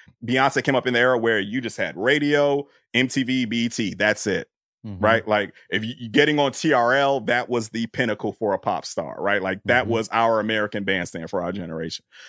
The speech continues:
Speaker 1: And, you know, like I said, it was kind of a monoculture things where, where, you know, we got filtered all these stars to us. Whereas of now,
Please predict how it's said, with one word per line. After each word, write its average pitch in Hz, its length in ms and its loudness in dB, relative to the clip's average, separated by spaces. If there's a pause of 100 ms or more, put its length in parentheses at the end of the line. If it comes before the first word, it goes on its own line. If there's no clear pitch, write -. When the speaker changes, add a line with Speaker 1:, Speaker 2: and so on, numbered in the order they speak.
(200)
Speaker 1:
And, 113 260 2
you 127 80 2
know, 127 120 4
like 120 100 2
I 123 60 -2
said, 127 180 2
it 113 60 2
was 120 160 0
kind 123 200 2
of 110 80 0
a 113 60 4
monoculture 120 640 0
things 107 280 -2
where, 98 320 0 (220)
where, 104 260 2
you 104 140 -2
know, 110 140 2
we 113 240 -2
got 107 280 0 (200)
filtered 131 440 0
all 95 220 -2
these 92 200 -10
stars 85 400 -4
to 78 200 -8
us. - 220 -10 (240)
Whereas 104 420 2
of 98 100 -6
now, 123 420 2